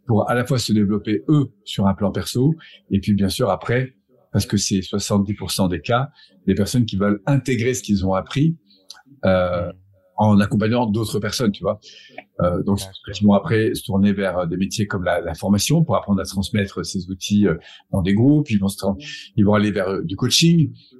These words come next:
Speaker 1: euh, individuel, du coaching d'équipe. Ils vont aller, certains vont aller vers le grand public, d'autres, euh, l'entreprise. Tu vois, c'est, c'est assez large après. Et puis, il y a des
Speaker 2: Ouais.
Speaker 1: gens qui vont rester dans leur métier. Ils sont managers, ils sont dirigeants, ils sont, euh, enseignants, ils sont, euh, parfois médecins, ils sont avocats,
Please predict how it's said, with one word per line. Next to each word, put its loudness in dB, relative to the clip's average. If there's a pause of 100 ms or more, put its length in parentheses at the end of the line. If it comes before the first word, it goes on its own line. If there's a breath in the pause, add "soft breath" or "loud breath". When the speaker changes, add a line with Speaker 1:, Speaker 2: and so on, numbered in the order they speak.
(180)
Speaker 1:
euh, 4
individuel, 0
du -4
coaching -2
d'équipe. 0
Ils 2
vont 2
aller, -2
certains -2
vont 4
aller -2
vers -4
le -4
grand -4
public, 0
d'autres, -2
euh, 0
l'entreprise. -2
Tu -18
vois, 0
c'est, -4
c'est -2
assez -2
large 0
après. -4 (420 loud breath)
Et 4
puis, 2
il 6
y 4
a 4
des 2
Speaker 2:
Ouais. 4
Speaker 1:
gens -2
qui -10
vont 2
rester 2
dans 2
leur 2
métier. 0
Ils 4
sont -2
managers, 0
ils -2
sont 0
dirigeants, 0
ils 0
sont, 2
euh, 0 (360 loud breath)
enseignants, 2
ils -2
sont, 0
euh, -4
parfois -6
médecins, 0
ils -2
sont -2
avocats, 0